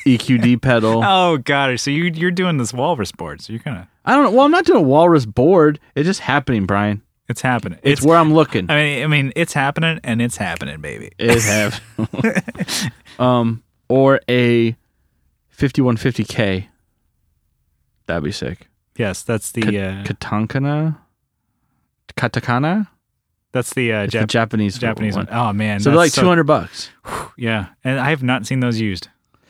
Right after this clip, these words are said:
Speaker 1: No.
Speaker 2: Yeah.
Speaker 1: Even, you know, like, "Oh, r-, here's Reverb price. I'm gonna flip over to eBay."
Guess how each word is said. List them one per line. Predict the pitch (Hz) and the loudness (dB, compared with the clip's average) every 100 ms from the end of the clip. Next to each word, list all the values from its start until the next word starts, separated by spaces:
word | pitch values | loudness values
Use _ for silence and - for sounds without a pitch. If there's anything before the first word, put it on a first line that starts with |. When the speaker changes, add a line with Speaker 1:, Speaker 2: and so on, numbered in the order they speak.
| _ - | _ -4
Speaker 1:
No. | 127 131 185 180 95 - _ - | 0 2 2 2 0 -6 _ -8
Speaker 2:
Yeah. | 120 107 90 139 | -4 -2 -2 2
Speaker 1:
Even, | 165 185 | 2 4
you | 156 | 2
know, | 143 | 2
like, | 127 _ _ _ - | 0 _ _ _ -2
"Oh, | 156 110 101 101 - _ 110 - | 0 0 -2 -4 -10 _ -10 -4
r-, | |
here's | - 156 110 | 0 0 0
Reverb | 101 135 117 101 90 | 0 2 2 -2 -4
price. | - 98 98 | -4 -4 -4
I'm | 139 | -4
gonna | 110 | -2
flip | - 113 | -4 -2
over | 110 104 | -2 0
to | |
eBay." | 123 110 101 | 0 0 0